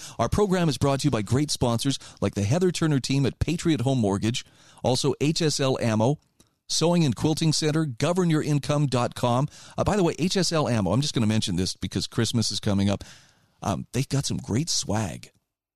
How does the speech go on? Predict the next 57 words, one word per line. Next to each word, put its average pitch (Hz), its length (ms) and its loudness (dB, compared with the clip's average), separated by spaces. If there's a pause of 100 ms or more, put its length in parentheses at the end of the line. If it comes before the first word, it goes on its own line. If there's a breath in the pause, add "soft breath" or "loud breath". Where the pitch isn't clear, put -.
(200)
So - 180 -6
if - 140 -6
you 85 80 0
wanna 120 120 0
support 117 360 0
a 78 40 -4
really 127 280 0
great 120 280 0
little 110 200 0
ammo 120 260 2
company 123 420 0 (300 loud breath)
and, 104 340 2
uh, 107 240 0
and, 127 400 0
you 196 100 0
know, 135 180 0 (520)
give 131 160 0
'em, 135 140 0
give 120 240 0
'em 151 80 4
a 131 40 4
little 139 180 2
bit 139 120 0
of 104 60 -2
a 92 80 -2
public 151 340 -2
shout 143 340 0
out, 151 200 0 (260 soft breath)
that's 98 200 -4
a 113 40 -4
great 113 200 2
way 120 100 4
to 117 120 2
do 135 160 2
it. - 100 -4 (340 loud breath)
Also, 180 260 0
lifesavingfood 190 840 2
dot 151 200 0
com, 156 280 2
Monticello 139 540 2
college 131 520 -2
dot 117 300 -2 (100)
org. 110 380 0 (360 loud breath)
These 104 200 0
are 117 60 2
some 131 180 0
of 127 40 0
the 127 60 0
sponsors 98 460 -2
who 98 60 -4
make 95 160 -2
it 120 100 -2
possible 170 420 -2
for 98 120 -6
me 85 120 -2
to 147 100 0
do 110 280 2